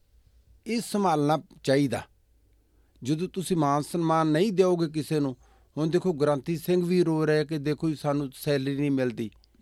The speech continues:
ਹੈ ਨਾ। ਤੋ ਸਾਨੂੰ ਤਾਂ ਅਸ-, ਦੇਖੋ ਕਿ ਸਾਡੇ ਗੁਰੂਆਂ ਦੀ, ਸਤਿਗੁਰ ਸੱਚੇ ਪਾਤਸ਼ਾਹ ਦੀ ਓਟ ਆਸਰਾ ਲੈਂਦੇ ਹਾਂ। ਮੈਂ, ਮੇਰੇ ਉਸਤਾਦ ਜੀ ਨੇ ਇੱਕ ਗੱਲ ਕਹੀ ਸੀ ਕਿ "ਬੇਟੇ, ਅੱਲਾ ਮੀਆਂ ਸੇ ਮੰਗਣਾ,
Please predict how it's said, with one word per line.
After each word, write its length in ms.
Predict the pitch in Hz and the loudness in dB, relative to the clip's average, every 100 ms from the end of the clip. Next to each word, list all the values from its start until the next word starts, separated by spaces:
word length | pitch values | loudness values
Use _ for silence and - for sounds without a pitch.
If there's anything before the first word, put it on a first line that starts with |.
| _ _ _ _ _ - | _ _ _ _ _ -8
ਹੈ 80 | 160 | -4
ਨਾ। 160 | 196 147 _ _ _ _ | -4 -4 _ _ _ _
ਤੋ 120 | 185 | -4
ਸਾਨੂੰ 440 | 180 - 156 175 196 | -4 0 0 0 0
ਤਾਂ 160 | 220 - 165 | 0 0 -4
ਅਸ-, 180 | 143 - | -8 -14
ਦੇਖੋ 480 | 135 120 151 175 143 - _ _ - | -8 -6 -2 -2 -2 -6 _ _ -4
ਕਿ 100 | 175 | -4
ਸਾਡੇ 380 | - 160 160 180 | 2 2 4 2
ਗੁਰੂਆਂ 420 | 139 147 165 165 | 2 4 4 4
ਦੀ, 260 | 151 143 120 _ _ | 2 0 -4 _ _
ਸਤਿਗੁਰ 420 | - 143 143 160 | -2 -2 -2 -6
ਸੱਚੇ 320 | 156 147 165 | -4 -4 -4
ਪਾਤਸ਼ਾਹ 520 | 156 151 143 139 160 | 0 2 4 4 0
ਦੀ 220 | 147 156 165 - | 2 0 0 0
ਓਟ 240 | 156 160 | -2 2
ਆਸਰਾ 360 | 160 151 - 156 | 4 2 2 0
ਲੈਂਦੇ 340 | 147 127 135 | 2 2 2
ਹਾਂ। 60 | 156 | 2
ਮੈਂ, 260 | 151 147 151 - - | 2 2 0 -4 -4
ਮੇਰੇ 360 | 131 147 160 | 0 2 0
ਉਸਤਾਦ 460 | 165 143 - 127 127 | -2 -4 0 2 2
ਜੀ 100 | 135 | 0
ਨੇ 160 | 147 147 | 0 0
ਇੱਕ 100 | 123 | 0
ਗੱਲ 280 | 131 131 | 0 0
ਕਹੀ 200 | 123 139 | 0 -4
ਸੀ 160 | 139 156 | -4 -4
ਕਿ 80 | 143 | -4
"ਬੇਟੇ, 440 | 120 127 160 156 - - _ _ - | -2 -2 -2 -4 -6 -18 _ _ -2
ਅੱਲਾ 260 | 160 180 190 | 4 6 6
ਮੀਆਂ 300 | 185 185 175 | 4 4 2
ਸੇ 160 | 170 | 0
ਮੰਗਣਾ, 420 | 151 127 110 110 | 0 0 0 -4